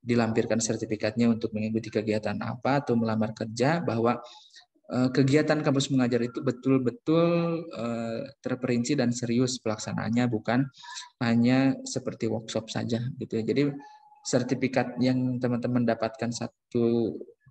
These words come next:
dua lembar itu, em, harganya itu selama lima bulan. Kalau biasanya kan teman-teman mengikuti workshop itu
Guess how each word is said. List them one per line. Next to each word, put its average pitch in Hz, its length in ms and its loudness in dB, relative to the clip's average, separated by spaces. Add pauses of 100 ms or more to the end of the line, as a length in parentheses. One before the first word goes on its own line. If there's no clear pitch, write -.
(580)
dua 117 160 4
lembar 113 400 2
itu, 143 560 2 (760)
em, 123 720 0 (320)
harganya 131 560 2
itu 123 240 -2
selama 120 400 0
lima 117 320 0
bulan. 113 480 -2
Kalau 117 160 -2
biasanya 120 400 0
kan 147 160 -2
teman-teman 127 480 -2
mengikuti 117 320 -4
workshop - 320 -4
itu 143 240 -4